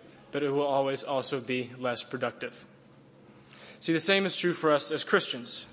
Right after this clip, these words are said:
It's always gonna be easier to not read our Bible, to not pray, to pass judgment on others, and take the highest seat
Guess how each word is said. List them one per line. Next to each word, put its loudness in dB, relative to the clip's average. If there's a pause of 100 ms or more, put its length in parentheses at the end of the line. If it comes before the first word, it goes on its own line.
It's -16
always 0
gonna -4
be -2
easier -4
to -6 (380)
not 4
read 0
our 2
Bible, 0
to -6 (100)
not 4
pray, 0
to -8
pass 2
judgment -4
on 0
others, -4
and -10 (380)
take 0
the -2
highest -2
seat -6